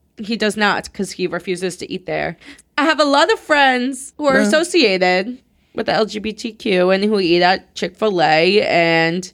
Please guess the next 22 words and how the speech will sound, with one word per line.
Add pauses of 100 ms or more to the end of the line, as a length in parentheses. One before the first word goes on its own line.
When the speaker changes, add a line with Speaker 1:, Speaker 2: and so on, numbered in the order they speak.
Speaker 1:
don't
let
politics
and
food
mix.
And
I
think
that's
a
really
good
thing
because
food
Speaker 2:
So
Speaker 1:
is
food
and
you
need